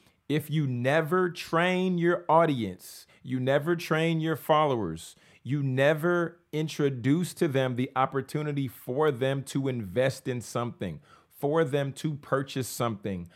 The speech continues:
for them to give you money or do business with you, which is the exchange of goods and services for a set fee, for a flat fee, then you're at fault. Here's what I'm saying.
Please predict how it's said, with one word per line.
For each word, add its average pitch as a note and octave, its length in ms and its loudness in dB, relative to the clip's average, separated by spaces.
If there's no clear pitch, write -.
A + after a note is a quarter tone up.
for D#3 460 2
them C#3 340 0
to C3 280 -4
give A#2+ 380 0
you D3 200 -4
money C3+ 440 -2
or B2 180 0
do D3 260 -2
business C#3+ 680 2
with A2 240 -6
you, A#2+ 220 -4
which C3+ 240 -4
is A#2+ 100 -4
the B2+ 160 0
exchange D3 640 -2
of A2 180 -2
goods C3 300 0
and A#2+ 120 -4
services C3 640 -4
for B2+ 460 -2
a B2 180 2
set A#2 400 -2
fee, C3+ 360 -2
for B2+ 400 -2
a A#2+ 180 0
flat A#2 360 0
fee, C#3 420 -2
then D3+ 240 0
you're D#3 240 4
at C#3 220 0
fault. F3 440 -2
Here's D#3 240 0
what D3 100 2
I'm C#3+ 80 0
saying. D3 460 -2